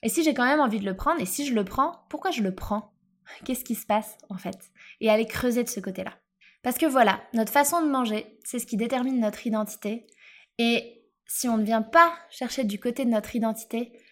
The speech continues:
ça va être compliqué de changer sur le long terme et ça va être compliqué de perdre le poids qu'on veut perdre. Donc, c'est vraiment un travail que je vous invite à entamer.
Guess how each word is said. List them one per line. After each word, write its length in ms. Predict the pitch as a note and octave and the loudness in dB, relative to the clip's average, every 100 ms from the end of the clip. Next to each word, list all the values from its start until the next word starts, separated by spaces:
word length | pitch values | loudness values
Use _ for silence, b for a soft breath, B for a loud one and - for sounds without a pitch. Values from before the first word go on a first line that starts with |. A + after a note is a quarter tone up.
| b | b
ça 140 | - A#3 | -4 0
va 60 | |
être 220 | A3+ - | 0 -4
compliqué 440 | - F#4 D#4 A3+ A3+ | -4 -2 0 -2 -4
de 60 | |
changer 240 | - A#3 G#3+ | -2 -4 -4
sur 180 | A3+ A3+ | -4 -4
le 120 | G3+ | -4
long 120 | G3+ | -6
terme 220 | G3 A3 | -4 -4
et 60 | G#3+ | -4
ça 120 | G#3 | -4
va 60 | G3+ | -4
être 160 | F#3+ | -6
compliqué 640 | - C#4+ C#4 A#3 - A3 - | -4 -4 -4 -6 -4 -6 -6
de 60 | |
perdre 240 | G3+ A3 G#3 | -2 0 0
le 80 | G3 | -2
poids 140 | G#3+ | -4
qu'on 120 | G#3 | -4
veut 120 | G3 | -8
perdre. 260 | F#3+ G#3 - _ B B B B | -8 -10 -12 _ B B B B
Donc, 260 | - A3+ - - _ _ - | -6 -6 -8 -20 _ _ -16
c'est 180 | - A3+ | -6 -2
vraiment 480 | G#3 B3+ C#4 E4 - | 4 6 6 4 4
un 80 | |
travail 360 | A3 - A3+ C4+ | -2 0 2 0
que 100 | B3 | -2
je 80 | G3+ | -6
vous 160 | G#3+ | -2
invite 300 | G#3+ G#3+ B3 - | -2 -2 -6 -6
à 240 | F#3+ - | -6 -2
entamer. 600 | G#3+ G#3+ G#3+ G3+ C#4 - | -4 -2 -2 -2 -6 -10